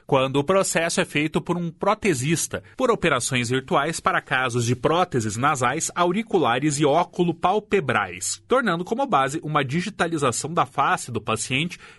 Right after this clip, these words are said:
que possibilita esculpir o molde virtualmente, projetá-lo para silicone, partindo dessa geometria, e fabricar a prótese usando impressão três D.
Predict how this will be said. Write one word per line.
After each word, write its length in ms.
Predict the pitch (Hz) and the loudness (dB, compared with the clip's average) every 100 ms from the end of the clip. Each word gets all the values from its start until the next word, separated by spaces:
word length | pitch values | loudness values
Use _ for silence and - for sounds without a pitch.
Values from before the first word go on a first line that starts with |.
| _ | _
que 140 | 330 | -2
possibilita 640 | 330 254 226 175 139 117 104 | 0 0 0 0 0 -2 -4
esculpir 580 | 98 - 131 123 131 135 | -6 -6 -6 -4 0 0
o 60 | |
molde 520 | 151 110 117 127 123 | 0 0 2 0 -2
virtualmente, 880 | 107 120 226 - 285 175 123 131 - _ - | -2 -2 -4 0 0 2 0 -2 -12 _ -2
projetá-lo 680 | 233 226 190 - 107 95 92 | 2 2 0 -2 -2 -2 -4
para 280 | 104 98 | -2 -2
silicone, 640 | 98 - 170 233 135 127 151 - _ - | -2 -4 -4 -2 0 0 -2 -8 _ -2
partindo 540 | 117 101 - 220 277 | -2 -2 -8 -4 -2
dessa 300 | 135 113 135 | 0 0 0
geometria, 580 | 120 131 208 208 202 240 - - | -2 -2 -4 -4 -4 -6 -8 -10
e 80 | 294 | -4
fabricar 480 | 285 269 294 294 120 | 0 0 0 0 -2
a 80 | 117 | -2
prótese 560 | 107 104 104 123 143 - - | -2 -2 -2 -2 -4 -6 -8
usando 480 | 202 131 110 120 120 - | -4 0 0 -2 -6 -6
impressão 600 | 233 285 202 123 135 139 | -6 -2 0 0 -4 -6
três 320 | 156 131 92 | -6 -6 -6
D. 160 | - | -14